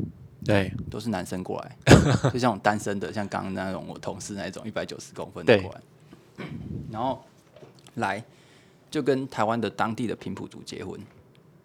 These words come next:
Speaker 1: 平埔族？
Speaker 2: 对。
Speaker 1: 也就是说那种
Speaker 2: 原住民。
Speaker 1: 胸部比较小那种？
Speaker 2: 我是不知道台湾人是胸部比较小的，<laughs> 那平均比较大啦，我觉得。
Speaker 1: 哦，OK。
Speaker 2: 对，然后，<clears throat> 他们结婚之后，你知道平埔族有个非常神奇的传统，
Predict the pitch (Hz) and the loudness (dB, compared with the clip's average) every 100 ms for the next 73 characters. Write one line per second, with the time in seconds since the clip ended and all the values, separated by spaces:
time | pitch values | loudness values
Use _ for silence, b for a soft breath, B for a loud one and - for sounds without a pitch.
0 | - _ _ _ - 131 165 160 - 101 | -20 _ _ _ 6 8 8 8 2 -2
1 | 95 - - 98 - - 117 143 143 139 | -4 -4 0 -2 -2 -2 0 4 4 6
2 | 139 110 - - 104 95 110 92 107 - | 6 4 0 -10 -10 -4 -6 -6 -14 -16
3 | - - 123 135 110 104 107 113 135 - | -6 -4 0 0 -2 -4 0 0 0 -2
4 | 95 98 - 117 117 156 143 151 147 - | -6 -6 -4 -4 -4 -6 -4 -2 -2 0
5 | 117 - - 131 - 147 143 131 - 101 | 2 8 8 8 6 6 6 4 4 6
6 | 269 - 440 101 427 - - 294 180 185 | 6 10 10 10 6 8 2 4 2 2
7 | 127 127 127 101 90 135 98 98 - 143 | 0 2 0 0 -4 -8 -8 -12 6 12
8 | 147 135 127 117 110 - b b 170 107 | 12 12 8 4 2 -10 b b -2 0
9 | 123 170 135 - 156 - - - 170 - | 4 2 2 -4 -8 -8 -10 -4 -2 0
10 | 117 123 123 104 95 131 - 113 104 90 | 0 0 0 0 0 -2 -2 -6 -6 -8
11 | 101 101 110 107 92 90 87 - 98 - | -8 -6 -4 -4 -6 -10 -10 -8 -6 -8
12 | - - 92 - | -12 -14 -14 -14